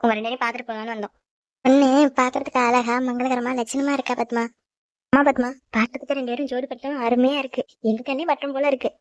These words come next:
என்ன கண்ணு பட்டும் போல இருக்குன்னு சொல்லிக்கிட்டு இருக்க? ஏற்கனவே கண்ணு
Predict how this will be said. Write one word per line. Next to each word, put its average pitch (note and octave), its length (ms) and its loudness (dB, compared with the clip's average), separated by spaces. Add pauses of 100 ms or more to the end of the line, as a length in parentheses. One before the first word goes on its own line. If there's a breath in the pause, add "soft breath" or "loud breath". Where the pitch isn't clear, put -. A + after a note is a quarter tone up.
(500)
என்ன B3+ 260 6 (100)
கண்ணு E4+ 220 6
பட்டும் D#4 300 2
போல D4 160 6
இருக்குன்னு C#4+ 260 -2
சொல்லிக்கிட்டு C4 300 4
இருக்க? B3 180 -8 (360)
ஏற்கனவே B3+ 380 2
கண்ணு D4+ 180 0